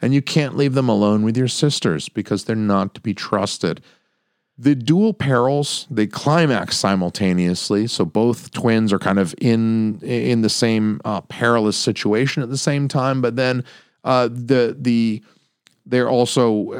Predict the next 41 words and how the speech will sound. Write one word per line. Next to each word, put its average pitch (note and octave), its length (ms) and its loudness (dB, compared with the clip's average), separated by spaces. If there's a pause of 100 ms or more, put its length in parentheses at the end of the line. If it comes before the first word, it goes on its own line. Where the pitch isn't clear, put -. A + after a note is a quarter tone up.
resolved G#2+ 580 2
at F2+ 80 -2
the G2 80 -4
same F2 300 -2
time. F2 240 -2
So - 120 -8
these G2 180 0
trajectories A#2+ 1080 0 (100)
of G2 200 0
the G#2+ 100 2
narrative G2+ 460 2
kind F#2 180 0
of E2 120 -4
intersect. G2 840 -4 (380)
And, A#2+ 360 2
uh, A#2 280 0
it's B2 200 0
another C#3 260 2
good C3 240 0
way B2 180 2
to A2 100 0
tie A#2+ 460 -2
things G2+ 480 -2 (120)
up F#2 400 -4
in, G#2 160 0
in G2+ 160 -4
kind G2+ 160 -2
of E2 80 -4
a - 20 -4
satisfying C#3+ 640 0
way F2 160 -2
for - 100 -8
the F#2 100 -2
viewer. E2+ 360 -2 (520)
It's D#3+ 140 0
a E3 60 6
little D#3 240 2
weird C3+ 320 0
to C#3+ 80 -2
me D3+ 180 0
that, C#3 220 0